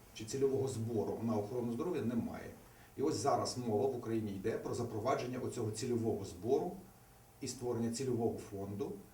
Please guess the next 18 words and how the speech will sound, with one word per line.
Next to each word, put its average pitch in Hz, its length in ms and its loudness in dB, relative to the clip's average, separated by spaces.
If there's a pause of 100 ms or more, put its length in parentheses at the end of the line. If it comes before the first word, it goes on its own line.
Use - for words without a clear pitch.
(260)
який 143 200 -6
буде 123 180 0
забезпечувати 139 720 -4
і 123 40 0
направляти 113 560 -2
кошти 170 340 -4
на 117 160 0
охорону 113 420 0
здоров'я. - 420 -4 (500)
Е, 107 220 -2 (2250)
для 123 100 -4
того, 185 180 4
щоб 151 180 -2
функціонувала 135 580 0
система 113 400 -2
охорони 123 280 -4
здоров'я 190 360 -2
загалом, 113 460 0